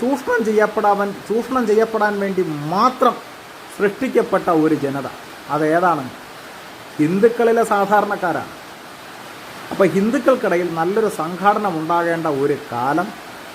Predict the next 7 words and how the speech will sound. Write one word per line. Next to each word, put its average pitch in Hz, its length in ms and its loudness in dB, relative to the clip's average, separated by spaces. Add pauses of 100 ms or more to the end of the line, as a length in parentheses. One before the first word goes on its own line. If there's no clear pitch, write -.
(240)
അതിക്രമിച്ച് 196 680 0 (160)
കഴിഞ്ഞിരിക്കുന്നു. 147 840 2 (1300)
സാധാരണക്കാരായ 196 1040 4
ഹിന്ദുക്കൾക്കിടയിൽ 160 880 -2
നല്ലൊരു 175 300 0
സംഘാടനം 165 760 -2
ഉണ്ടാകണം. 113 400 -4